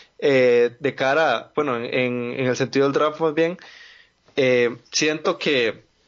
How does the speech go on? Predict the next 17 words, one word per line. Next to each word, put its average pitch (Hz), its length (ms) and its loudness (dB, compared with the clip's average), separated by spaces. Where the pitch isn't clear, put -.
que 139 100 -4
puede 139 220 -2
ser 156 120 0
un 165 80 -2
equipo 165 300 -4
que 156 80 -4
también 131 260 -6
se 135 80 -6
mantenga 147 360 -4
en 156 60 -2
la 156 100 -6
pelea. 165 380 0
También 147 260 0
está 160 220 -2
Jacksonville 208 600 -2
con 135 540 0
su, 127 720 2